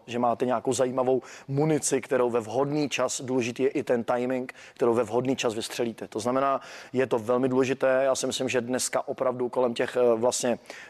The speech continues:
eh, vůdců nebo těch lídrů těch politických hnutí se pohybuje celý tým, který je připravuje, který je pomáhá, který jim radí, ale myslím si, že opravdu znovu, eh, říkám, člověka nepředěláte a když na to naopak tlačíte moc, t-, tak, eh,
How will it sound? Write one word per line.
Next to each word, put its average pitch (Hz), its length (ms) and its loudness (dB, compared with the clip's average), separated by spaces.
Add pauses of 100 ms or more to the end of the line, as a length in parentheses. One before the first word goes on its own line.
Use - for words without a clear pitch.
(100)
eh, 123 40 2 (200)
vůdců 120 540 -2
nebo 131 200 2
těch 117 160 2
lídrů 131 300 2
těch - 240 2 (280)
politických 117 560 2
hnutí 123 340 0 (140)
se 143 240 -2
pohybuje 135 320 2
celý 135 240 0
tým, 156 360 2
který 131 300 0
je 127 100 4
připravuje, 139 520 2
který 123 180 0
je 117 60 4
pomáhá, 131 480 2
který 123 260 -2
jim 120 140 0
radí, 127 400 -2 (380)
ale 117 380 4 (280)
myslím 135 380 0
si, - 160 0
že 139 100 0
opravdu 139 460 0
znovu, 131 540 2
eh, 131 140 2
říkám, 120 460 -2 (380)
člověka 131 360 2
nepředěláte 117 760 0 (100)
a 117 100 2
když 120 200 -2
na 139 100 2
to 139 100 2
naopak 131 460 0
tlačíte 135 400 0
moc, 147 440 0
t-, 113 220 -8
tak, - 240 -4
eh, 131 40 0